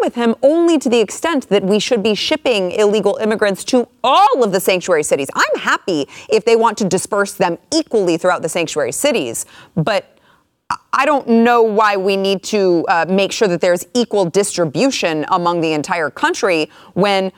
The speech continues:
those of us who are sane and reasonable said for a very long time now, you can't just allow illegals into the country just ad hoc with no ramifications. You, like, this is not a good system.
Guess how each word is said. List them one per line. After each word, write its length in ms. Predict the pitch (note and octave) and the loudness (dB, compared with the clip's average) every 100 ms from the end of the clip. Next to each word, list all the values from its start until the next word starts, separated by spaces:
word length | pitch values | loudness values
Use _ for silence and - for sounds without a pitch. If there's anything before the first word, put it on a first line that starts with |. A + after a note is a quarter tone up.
| _ - | _ -2
those 320 | D#3+ C4 C4 | 2 2 2
of 80 | A#3+ | -2
us 160 | A#3+ | -2
who 120 | - A3+ | 2 2
are 100 | E3 | 2
sane 600 | - - D#4 A#3 F#3 F3 | -4 -2 0 0 0 -2
and 360 | - F3+ E3+ D3 | -2 -2 -2 0
reasonable 800 | D4 F4+ A3 E3+ D3+ C#3+ C3+ - - - | 2 2 0 0 2 4 2 -2 -18 -10
said 480 | - A3+ F#3+ F#3+ F3+ _ _ _ _ _ _ - | -2 0 2 0 -4 _ _ _ _ _ _ -4
for 220 | B3 A#3 | 0 2
a 60 | A3 | 4
very 280 | B3 C#4 | 4 4
long 360 | A3 A#3 B3+ A3+ | 4 4 2 0
time 340 | - C4+ D4+ | -2 -2 0
now, 420 | G#3+ E3 D#3 D#3+ - _ _ _ | 2 2 2 0 -6 _ _ _
you 200 | E3 F#3+ | 0 0
can't 280 | - D4 C4+ | 2 0 0
just 220 | C#4 A#3+ | 0 -2
allow 340 | A#3+ G3+ G#3 G3+ | -2 2 2 2
illegals 580 | G#3+ G3 A3 G#3+ G3+ G3 | 0 0 0 0 0 0
into 200 | F#3 E3 | -2 -4
the 80 | E3+ | -4
country 580 | - A#3 - G3 F3+ - F3 | -2 -2 0 -2 -2 -4 -2
just 340 | F#3 F3+ - _ _ - | 0 -2 -12 _ _ -2
ad 180 | G#3 G#3+ | -2 2
hoc 280 | G#3+ G3 | 0 0
with 120 | F#3+ F3 | -2 0
no 180 | F#3 | 0
ramifications. 1040 | F3+ F3+ D#3+ D3+ D4 D#4+ - D#3 A#2+ D3+ - - - | 2 -2 -4 -4 -2 0 -2 -4 -4 -8 -10 -20 -6
You, 140 | F3+ G3 | -2 0
like, 200 | G3+ G3 | 0 0
this 140 | G#3 | 0
is 120 | G#3 | 0
not 160 | G3 G3 | 2 0
a 40 | |
good 220 | F3+ G3 C#3+ | 0 -2 -2
system. 720 | - F4+ - F#3 D#3+ D#3+ | -4 -4 -2 0 0 -4